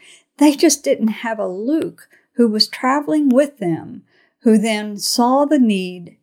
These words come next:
and answered the call to chronicle it. So I want to encourage you. Are you a unique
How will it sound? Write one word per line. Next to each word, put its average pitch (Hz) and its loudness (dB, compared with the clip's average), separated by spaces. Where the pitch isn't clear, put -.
and 202 -6
answered 262 0
the 202 -10
call 170 -6
to - 0
chronicle 185 -4
it. - -12
So - 2
I - 0
want 403 2
to - -4
encourage 190 -4
you. - -10
Are 226 4
you 311 6
a 349 4
unique 214 2